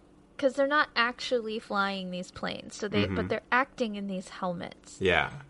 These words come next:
Speaker 1: And how foggy. How do they keep them from being foggy?
Speaker 2: <laughs>
Speaker 1: And how comfortable or uncomfortable are those helmets? And then I remembered when I saw the Battlestar panel at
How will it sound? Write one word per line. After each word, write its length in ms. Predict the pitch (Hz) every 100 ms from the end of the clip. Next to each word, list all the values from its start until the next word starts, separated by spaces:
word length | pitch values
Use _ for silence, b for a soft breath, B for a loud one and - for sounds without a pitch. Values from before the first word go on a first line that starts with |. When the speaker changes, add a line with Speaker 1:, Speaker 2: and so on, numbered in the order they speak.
| -
Speaker 1:
And 240 | 233 226
how 600 | 233 - 226 220 220 220 220 b b b b
foggy. 840 | - - - 294 320 254 196 123 -
How 260 | 226 311
do 60 | 381
they 80 | 392
keep 340 | - - 381
them 160 | 370 277
from 160 | 233
being 220 | 196 180
foggy? 460 | 170 165 160 156 -
Speaker 2:
<laughs> 640 | 180 156 156 143 147 135 - B 123 B B B B B B B B _ _ -
Speaker 1:
And 60 | -
how 340 | 294 330 339 -
comfortable 520 | - 311 330 320 277
or 120 | 226 -
uncomfortable 600 | 247 269 240 226 214 190
are 200 | 185 202
those 220 | 196 196
helmets? 580 | - 220 196 - - -
And 100 | 220
then 80 | 226
I 60 | 247
remembered 640 | 247 233 214 208 202 190 190
when 140 | 190
I 260 | 190 190 208
saw 600 | - 233 226 226 220 226 -
the 140 | - 208
Battlestar 680 | 208 196 190 - - 185 185
panel 580 | - 285 269 196 185 -
at 280 | 208 190 -